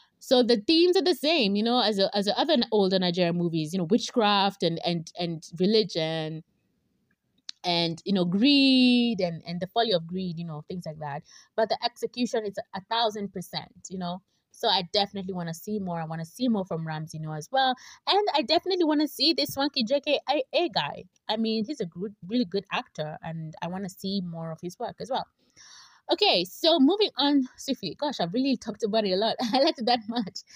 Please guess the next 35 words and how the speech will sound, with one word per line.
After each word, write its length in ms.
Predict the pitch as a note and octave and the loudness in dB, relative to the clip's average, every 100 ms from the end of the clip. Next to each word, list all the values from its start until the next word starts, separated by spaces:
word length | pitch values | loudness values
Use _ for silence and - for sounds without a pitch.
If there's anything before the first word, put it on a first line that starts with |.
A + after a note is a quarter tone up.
| - - - | -16 -10 -2
Anyway, 460 | D4+ D#4+ A#3+ G#3 - | 0 4 4 2 2
um, 440 | A3+ A3+ A#3 A3+ - _ - - - | 2 4 4 0 -4 _ -20 -18 -2
last 300 | G3 C#4 C4 | 4 4 4
but 100 | A3+ | 4
not 180 | A#3+ G#3 | 4 4
least, 500 | C4+ A#3+ A#3 B3 - G#3+ | 2 2 2 -2 -6 0
uh, 400 | G#3+ G3+ G3 F3+ | 4 6 4 2
there's 340 | E3+ F#3 B3 D4 | -2 2 2 4
a, 200 | D4 A#3+ _ - | 0 -2 _ -2
um, 560 | G#3+ G3+ F#3+ F#3+ F3 G3+ _ _ | 2 4 2 0 -4 -16 _ _
cook-off 560 | - D4+ - - E3+ F3 - | -8 -8 -6 -2 -2 -2 -6
as 140 | E3+ | -2
well. 320 | E3 D#3 C#4+ - _ _ _ | 0 0 -2 -6 _ _ _
So, 380 | - A3 G#3+ G#3 - | 0 2 4 2 -2
Cook 240 | - G#4 - - | 0 0 0 0
Off 240 | F3+ G3 A#3+ | 0 0 0
is 140 | A3+ | 2
a 60 | A#3+ | 2
twenty 260 | C4+ C4 | 2 2
seventeen 380 | B3 A3+ A3 C4+ | 2 0 0 0
award-winning 480 | G3 G#3+ G3 F#3+ G3+ | 2 2 0 0 -2
comedy 360 | F#3 F3+ G3 | -2 -2 -2
movie 220 | F#3 E3 G#3 | -2 -2 -4
from 220 | E3 E3 | -6 -2
Zimbabwe. 520 | A#3 F4 A#4+ D#3+ C#3+ - _ - - _ - | 0 0 0 -2 -4 -10 _ -20 -20 _ -2
And 560 | A3 A#3+ A#3 A#3 A#3 | 2 4 4 4 2
it's, 160 | A#3+ - _ - | 0 -4 _ -4
yeah, 240 | D#4 B3 | 0 0
it's 180 | D#3+ - | -2 -6
the 100 | C4 | -6
first 400 | F#4 F#4 - - | -2 -4 -4 -8
film, 240 | D4 C4+ F#3 | -2 -2 -2
I 60 | |
think, 200 | F3+ G3 | -8 -8
on, 160 | F3 D#3+ | -8 -8